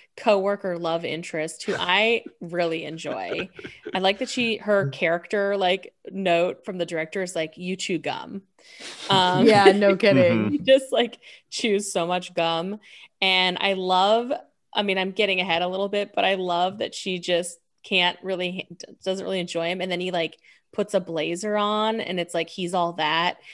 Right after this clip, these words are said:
Speaker 1: And she's suddenly like, "Yeah, I like you now 'cause you wore a blazer."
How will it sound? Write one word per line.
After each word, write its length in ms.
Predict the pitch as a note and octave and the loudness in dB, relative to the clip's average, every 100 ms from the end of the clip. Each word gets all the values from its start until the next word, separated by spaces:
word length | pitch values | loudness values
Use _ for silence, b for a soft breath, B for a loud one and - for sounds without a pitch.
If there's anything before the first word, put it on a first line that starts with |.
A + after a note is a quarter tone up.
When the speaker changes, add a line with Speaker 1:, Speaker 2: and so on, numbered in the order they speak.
| B B | B B
Speaker 1:
And 120 | G3 | -8
she's 260 | F#3+ F#3+ F3 | -6 -8 -2
suddenly 420 | G3 F3+ F#3 F3+ | 2 2 0 -4
like, 380 | E3 D3+ D3+ - _ _ - | -4 -2 -4 -8 _ _ -10
"Yeah, 240 | F3 - - | -6 -6 -6
I 100 | F#3 | -6
like 280 | E3+ E3+ - | -6 -6 -10
you 80 | |
now 340 | - G2 B2+ G#3+ _ _ _ | -10 -8 -8 -10 _ _ _
'cause 140 | G3 F3+ | -18 -10
you 220 | E3+ F3 _ _ | -10 -10 _ _
wore 240 | F3 E3 C#3 | -12 -8 -8
a 40 | |
blazer." 580 | F3 - - - F#2 G3+ | -8 -10 -10 -12 -12 -14